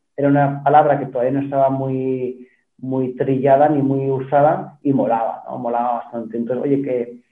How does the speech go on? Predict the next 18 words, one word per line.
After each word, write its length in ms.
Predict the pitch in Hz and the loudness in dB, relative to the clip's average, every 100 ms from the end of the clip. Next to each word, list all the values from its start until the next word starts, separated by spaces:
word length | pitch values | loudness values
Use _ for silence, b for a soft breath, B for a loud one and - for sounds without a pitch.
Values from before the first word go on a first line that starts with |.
| b b b - | b b b -10
eh, 320 | 131 131 131 | -4 -2 -2
vamos 140 | 139 139 | -4 -6
a 40 | |
crear 160 | 147 143 | 0 0
una 100 | 139 | 0
empresa". 600 | 135 165 160 190 190 - B B | 0 -4 0 0 0 -6 B B
Claro, 400 | - 139 143 - _ _ _ _ _ _ _ _ _ | -4 -4 -4 -16 _ _ _ _ _ _ _ _ _
año 160 | 123 135 | -8 -6
dos 100 | 131 | -4
mil 140 | 135 135 | -4 0
cuatro, 640 | 147 139 165 175 - - _ _ _ 214 | 0 2 2 0 -2 -10 _ _ _ -10
eh, 440 | 123 117 113 113 123 | -6 -4 -6 -8 -6
me 140 | 123 | -6
plantea 360 | 123 120 120 135 | -4 -6 -2 0
la 100 | 139 135 | 0 0
opción. 540 | 156 165 180 - B B B B _ _ | 0 2 2 -2 B B B B _ _
Claro, 440 | 143 123 113 | -2 -2 -2
es, 60 | 110 | -4